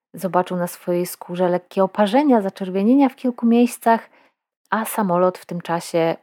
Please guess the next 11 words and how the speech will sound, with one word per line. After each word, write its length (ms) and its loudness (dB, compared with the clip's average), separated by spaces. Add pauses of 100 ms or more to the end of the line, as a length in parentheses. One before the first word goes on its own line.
(100)
uniósł 360 4
się 120 -4
w 80 -10
powietrze 600 0 (340)
bardzo 360 4
lekko 360 2
i 80 0
szybko, 360 -6
po 100 -14
czym 360 -8
odleciał. 640 -2